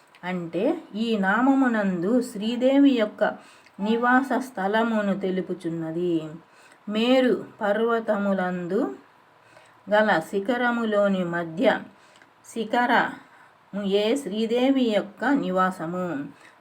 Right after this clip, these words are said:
తూర్పు, వాయువ్య, నైరుతి దిక్కులన్-, దిక్కులనందు శిఖరములు త్రిమూర్తుల లోకముగా బాసిల్లుతుండగా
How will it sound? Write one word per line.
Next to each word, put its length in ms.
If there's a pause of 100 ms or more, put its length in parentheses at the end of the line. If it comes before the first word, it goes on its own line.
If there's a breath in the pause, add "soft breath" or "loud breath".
(140)
తూర్పు, 440 (140)
వాయువ్య, 800 (140)
నైరుతి 580 (120)
దిక్కులన్-, 800
దిక్కులనందు 840 (580 loud breath)
శిఖరములు 680 (260)
త్రిమూర్తుల 800 (1500 loud breath)
లోకముగా 680 (180)
బాసిల్లుతుండగా 1200